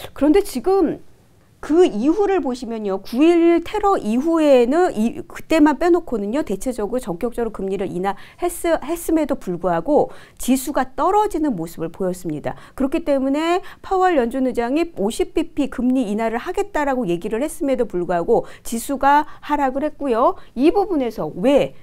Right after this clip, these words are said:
지금 현재 우리가 생각한 것보다 경제가 나쁜 거야? 경기가 나쁜 거야? 이런 부분에 대한 얘기들이 더 많았던 것 같습니다. 요걸 다시 한번 정리를 해본 부분이요. 보시면은요. 지금, 어, 빨간색으로 현재 표시가 되고 있는 것이 비정례회의에서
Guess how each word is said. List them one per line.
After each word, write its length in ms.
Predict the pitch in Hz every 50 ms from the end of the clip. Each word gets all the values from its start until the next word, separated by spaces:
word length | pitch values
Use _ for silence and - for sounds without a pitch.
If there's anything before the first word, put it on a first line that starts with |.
| - -
지금 380 | - - 254 - 320 330 320 320
현재 240 | 285 277 - -
우리가 300 | 262 196 185 190 208 254
생각한 500 | 247 - 359 381 381 381 - 359 339 302
것보다 320 | 294 254 - - 208 214 208
경제가 640 | 202 - 208 175 208 208 202 240 214 240 240 233 240
나쁜 400 | - 143 - - - 262 277 254
거야? 320 | 226 220 220 262 320 - - - -
경기가 400 | - - 185 190 190 196 214 208
나쁜 360 | 175 127 135 - - 277 294
거야? 300 | 254 202 185 190 254 330 - - - -
이런 320 | - 214 247 370 381 381
부분에 380 | 381 320 247 247 254 240 226 196
대한 240 | 180 185 185 180 170
얘기들이 380 | 156 156 - 160 147 170 190
더 120 | 185 196 190
많았던 440 | 185 143 139 160 175 - 202 185 190
것 60 | 190
같습니다. 480 | 180 175 - - 160 143 135 135 160 165 - - - - -
요걸 240 | 262 302 359 370
다시 240 | - - - - 285
한번 160 | 294 294 320
정리를 360 | - - 208 185 190 196 196 254
해본 280 | 320 320 359 370 370
부분이요. 480 | 285 233 196 190 180 196 262 285 233 - - - - -
보시면은요. 840 | - 254 285 - 381 359 359 311 294 269 247 220 233 233 285 339 349
지금, 280 | - - 180 214 220 220 - - - -
어, 120 | - - -
빨간색으로 920 | - - 349 415 427 440 453 453 466 466 453 427 349 311 - 285 277 262 262
현재 240 | 233 202 226 214
표시가 380 | - 370 370 359 - - 202 -
되고 280 | - 220 180 - 214 190
있는 260 | 175 185 185 180 175
것이 440 | 175 180 180 - - 311 330 320 -
비정례회의에서 1200 | - 240 254 269 262 - 185 175 190 233 302 339 330 294 262 214 196 175 175 180 - 294 311 330